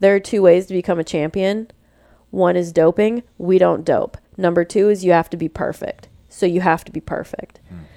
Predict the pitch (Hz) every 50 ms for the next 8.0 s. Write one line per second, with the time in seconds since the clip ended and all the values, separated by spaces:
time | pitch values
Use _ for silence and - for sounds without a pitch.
0 | _ _ _ _ _ _ - 185 185 190 - 190 185 196 208 208 208 202 202 190
1 | - - 190 185 185 185 180 170 - 98 175 185 185 175 175 185 185 202 208 220
2 | 220 208 202 190 - - 190 170 165 175 - - 226 170 - - 196 180 180 -
3 | - - - 202 190 196 196 180 175 - - - - - - 170 170 165 165 -
4 | - - - 170 180 165 - 175 185 180 180 208 208 202 214 202 196 190 190 190
5 | 180 - 196 175 170 165 165 170 - - _ _ _ _ _ _ _ _ _ _
6 | _ _ _ _ _ _ _ _ _ _ _ - - 180 185 196 - 220 208 185
7 | 214 233 214 - - - 196 190 185 185 180 180 175 180 190 196 202 202 - -